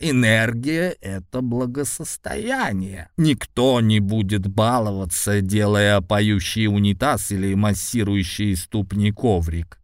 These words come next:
Специально под определенную персону, возможно, но просто так?» «Меня устроит любой предмет с дополнительными функциями, созданный высшим демоном»,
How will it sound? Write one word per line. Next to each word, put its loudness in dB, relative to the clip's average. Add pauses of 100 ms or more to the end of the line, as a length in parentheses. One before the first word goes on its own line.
(400)
Специально 0
под -2
определенную 0
персону, 0
возможно, 0
но 2
просто 0 (100)
так?» -6 (140)
«Меня 4
устроит 0
любой 2
предмет 0
с -4
дополнительными 0
функциями, -2
созданный 0
высшим 0
демоном», 2